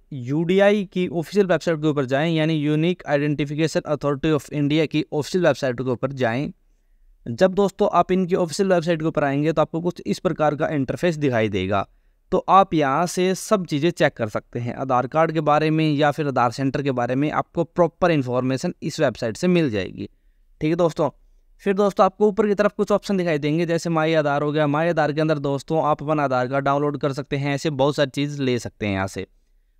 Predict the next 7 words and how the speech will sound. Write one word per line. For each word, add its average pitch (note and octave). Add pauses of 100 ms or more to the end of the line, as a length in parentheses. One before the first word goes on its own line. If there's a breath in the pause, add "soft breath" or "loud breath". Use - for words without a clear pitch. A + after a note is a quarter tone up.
(120)
दूसरा D#3
दोस्तों, F#3+
about F3 (160)
यूडीआई D3
के D3
ऊपर D3
जब D3